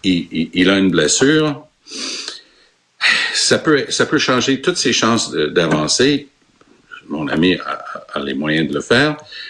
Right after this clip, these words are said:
Il regarde qui est la meilleure personne en Amérique du Nord. C'est un médecin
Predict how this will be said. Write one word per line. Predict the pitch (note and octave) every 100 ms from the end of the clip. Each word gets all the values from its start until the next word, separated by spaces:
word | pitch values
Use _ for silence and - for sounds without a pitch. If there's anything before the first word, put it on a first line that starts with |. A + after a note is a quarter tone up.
| - -
Il | A3
regarde | A2+ B2 A2
qui | - D3+
est |
la | A#2+
meilleure | A2 G2
personne | - F#2 - F#2
en | D#2+
Amérique | D#2 D#2 D2+
du | G#2
Nord. | C#3 D#3+
C'est | A2+
un |
médecin | A2 A#2 - G3